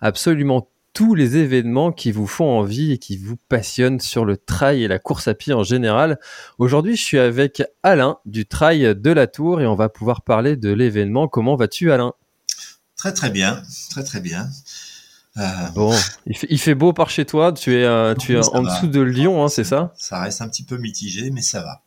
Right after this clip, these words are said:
Speaker 2: <laughs>
Speaker 1: Bon,
Speaker 2: Ça ira.
Speaker 1: eh ben, eh ben, écoute, en, moi, en Bretagne, euh, c'est, euh... j'aime bien parler de la pluie, du beau temps, tu vois, euh, début des enregistrements, je trouve que ça met un peu dans, dans l'ambiance. On enregistre l'épisode qui est mi-mai, tu vois. Et, euh,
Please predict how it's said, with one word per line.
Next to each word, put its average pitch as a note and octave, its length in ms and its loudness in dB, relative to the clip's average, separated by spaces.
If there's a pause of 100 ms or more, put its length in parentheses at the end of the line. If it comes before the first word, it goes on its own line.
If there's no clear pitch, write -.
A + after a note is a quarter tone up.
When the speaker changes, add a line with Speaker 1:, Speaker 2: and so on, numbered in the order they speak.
(140)
Speaker 2:
<laughs> - 80 -2 (640)
Speaker 1:
Bon, G2+ 340 -2
Speaker 2:
Ça A#2 220 4 (100)
ira. G2 120 -4
Speaker 1:
eh F2 40 -4
ben, G2 360 -2 (560)
eh G2 60 -4
ben, A2+ 100 2
écoute, D#3 240 0
en, A2+ 320 2
moi, C3 100 2
en B2 80 2
Bretagne, A#2 480 0
euh, G2 160 0
c'est, - 220 -6
euh... F2+ 340 -2 (180)
j'aime B2 220 0
bien E3+ 140 2
parler G#2+ 240 0
de G2 40 -4
la F#2 100 0
pluie, - 200 -4
du G2+ 140 -6
beau G2 120 -2
temps, C3+ 160 -4
tu - 140 -12
vois, G#2+ 140 0
euh, F2+ 280 0
début G2 300 -4
des G2+ 160 0
enregistrements, G2 640 -2
je - 80 -12
trouve - 140 -8
que A2+ 100 -4
ça G2+ 180 -4
met G#2 120 0
un G#2 100 0
peu C3 160 -2
dans, F#2+ 260 -2
dans G2+ 220 0
l'ambiance. A#2+ 420 0
On A#2+ 100 0
enregistre A#2+ 600 0
l'épisode A#2+ 480 0
qui G#2+ 240 -4
est G2+ 60 -2
mi-mai, B2 540 2 (600)
tu - 140 -18
vois. C3 300 0
Et, A#2 260 2
euh, A2 880 2